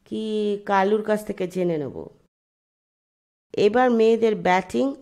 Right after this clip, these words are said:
ও বোলিং এবং কলাবতীর উইকেট কিপিং প্র্যাকটিস শুরু হবে। সত্যশেখরকে সোমবার একটা গুরুত্বপূর্ণ মামলার সওয়াল করতে হবে হাওড়া কোর্টে। মক্কেল আসবে আর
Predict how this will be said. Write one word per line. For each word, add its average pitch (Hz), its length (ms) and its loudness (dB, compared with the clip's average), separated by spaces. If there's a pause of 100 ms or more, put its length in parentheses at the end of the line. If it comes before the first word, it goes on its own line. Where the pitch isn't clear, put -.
(120)
ও 175 60 -4
বোলিং 175 500 0 (520)
এবং 196 400 0 (380)
কলাবতীর 240 960 4
উইকেট 214 580 -2
কিপিং 202 520 0
প্র্যাকটিস 180 500 -4
শুরু 160 340 -8
হবে। 151 360 -8 (760)
সত্যশেখরকে 214 1040 -4 (280)
সোমবার 233 720 2
একটা 214 260 -2
গুরুত্বপূর্ণ 202 880 -2
মামলার 185 500 0
সওয়াল 180 460 -2
করতে 180 360 -6
হবে 165 300 -2 (360)
হাওড়া 165 560 -2
কোর্টে। 143 440 -8 (720)
মক্কেল 180 460 -2
আসবে 175 520 -4 (300)
আর 160 200 -6